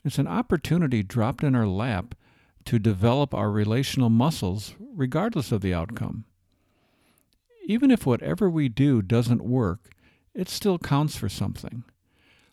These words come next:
By trying to heal a relationship and bring out the best in others, we'll bring out the best in ourselves. There is real freedom in our relationships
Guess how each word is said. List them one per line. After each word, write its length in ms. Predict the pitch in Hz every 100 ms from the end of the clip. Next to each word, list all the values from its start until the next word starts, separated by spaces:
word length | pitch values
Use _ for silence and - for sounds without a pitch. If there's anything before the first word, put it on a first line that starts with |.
| _
By 140 | 127
trying 360 | 120 - 214 262
to 120 | 160
heal 340 | 92 - 240 170
a 60 |
relationship 760 | 104 98 92 101 - 113 120 120 - -
and 160 | 113
bring 240 | 104 123 127
out 160 | 113
the 100 | -
best 380 | 101 110 110 -
in 100 | 101
others, 460 | 196 165 95 101 - _ _ _ _ _ _ -
we'll 140 | 190
bring 220 | 156 139
out 200 | 135 123
the 80 | 120
best 360 | 104 113 113 -
in 60 |
ourselves. 600 | 127 131 - 208 196 - - - _ - - - _ _ _ _ _ _ _ _ -
There 220 | 160 240
is 160 | 120
real 220 | 98 147 151
freedom 520 | - 131 139 131 98
in 120 | 110
our 120 | 110 110
relationships 920 | 107 104 120 - 117 - 107 98